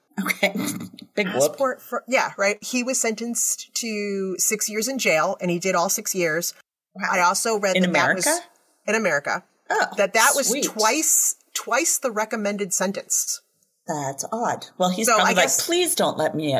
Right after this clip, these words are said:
Speaker 1: go. I've got
Speaker 2: Right.
Speaker 1: free food, free T V, free everything I want."
Speaker 2: Uh, oh, he was doing interviews from jail, and I even saw, there's a clip in the, um, documentary where Connie Chung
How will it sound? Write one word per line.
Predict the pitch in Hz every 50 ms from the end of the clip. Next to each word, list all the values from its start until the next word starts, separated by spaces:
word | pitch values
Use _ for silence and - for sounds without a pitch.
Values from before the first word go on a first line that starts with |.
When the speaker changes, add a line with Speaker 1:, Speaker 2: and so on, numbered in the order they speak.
| 123 135
Speaker 1:
go. | - 143 127 123 131 185 240 247 - - -
I've | - 247 240 202
got | - 220 214 -
Speaker 2:
Right. | 269 233
Speaker 1:
free | 180 285 311 277
food, | 262 - 214 226 233 220 226 226 202 -
free | - - 233 233
T | 240 - 220 196
V, | 170 170 202 196 190 185
free | 185 - 220 214
everything | 214 202 214 208 208 214
I | 220 196
want." | 196 190 220 247 226 170 156
Speaker 2:
Uh, | 185 247 254 247 - - _ -
oh, | 302 320 285 202 - - _
he | - - 277 277
was | 277 285 220 202
doing | - 262 262 269 269
interviews | 254 202 202 202 233 240 214 254 269 269 -
from | - 285 285 233
jail, | - - 180 160 170 180 208 220 -
and | 202 196
I | 196 190
even | 185 226 220 208 247 254
saw, | 240 - 254 226 220 226 220
there's | - 226 226 226 -
a | 226
clip | 220 - - 233 226 247 247 - 220 -
in | - 214 214 214 202
the, | 208 214 202 196 196 - -
um, | 202 196 190 190 190 185
documentary | 220 208 190 196 - 226 208 196 190 190 202 190 190 202 220 233 220 - _ _ _ _ _ -
where | 196 185 202 202 190 185 180
Connie | 180 - - - 240 262 320 320 262
Chung | - - - 359 415 - - 208 190